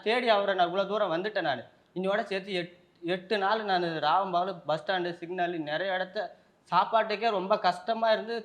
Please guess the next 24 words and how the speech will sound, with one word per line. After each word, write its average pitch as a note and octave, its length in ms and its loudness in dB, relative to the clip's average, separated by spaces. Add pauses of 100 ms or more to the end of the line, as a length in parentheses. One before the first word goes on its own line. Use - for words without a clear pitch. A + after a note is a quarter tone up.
தண்ணி B3 340 2
குடிச்சிட்டு A#3 560 -6
நான் G3+ 280 -2
தெரு G3 240 -4
தெருவா G#3+ 260 -2 (280)
கிட்டத்தட்ட F#3+ 500 2
ஒரு G3 180 0
நாளைக்கு G3 480 0
அஞ்சு F3+ 280 0
கிலோமீட்டர் F3+ 400 -2
நடக்கிறேன் C#3+ 320 -4
மேம். A2 120 -10 (280)
எல்லார் D3+ 320 0
வீட்டு F#3 200 -4
அட்ரஸ் C#3+ 380 -4
தேடி, C3+ 200 -10 (100)
ஆனா D3 180 -4
அவரால D3 380 0
என்னால D#3+ 340 -2
பார்க்க F#3 360 0
கூட F#3+ 140 -6
முடியல. D#3+ 320 -6 (100)
கண்டிப்பா F3+ 460 -4
எனக்கு F3+ 360 -4